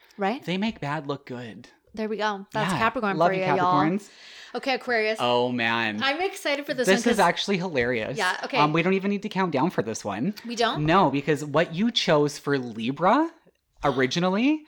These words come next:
Speaker 2: I chose for Aquarius.
Speaker 1: Shut up.
Speaker 2: McDonald's is what I have written down for Aquarius.
Speaker 1: You have McDonald's for Aquarius?
Speaker 2: I do.
Speaker 1: Oh my God,
Speaker 2: Without
Speaker 1: that's
Speaker 2: a doubt.
Speaker 1: hilarious. No, I have McDonald's on Leo.
Speaker 2: <gasps> That's so funny.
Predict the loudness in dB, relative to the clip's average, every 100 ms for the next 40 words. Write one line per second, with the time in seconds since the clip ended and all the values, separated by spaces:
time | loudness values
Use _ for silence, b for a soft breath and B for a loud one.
0 | B B -2 0 0 0 -2 0 -2 -2
1 | -2 2 4 4 2 2 0 0 0 4
2 | 4 2 -2 -8 -16 -20 _ -8 -2 -2
3 | 0 0 0 -2 -4 -4 -6 -6 -6 -6
4 | -8 -8 -8 -8 -8 -12 -4 2 4 2
5 | 0 -2 -2 -4 -6 -6 -4 -2 2 0
6 | 0 -6 -6 -8 -10 B B _ -8 -6
7 | -2 -2 0 0 -2 -2 -4 -6 -6 -2
8 | 0 0 0 -4 -8 -10 -10 -8 -6 -6
9 | -4 -4 -6 -8 B B B -16 -12 -12
10 | -12 -12 -8 -8 -8 -6 -2 -2 -4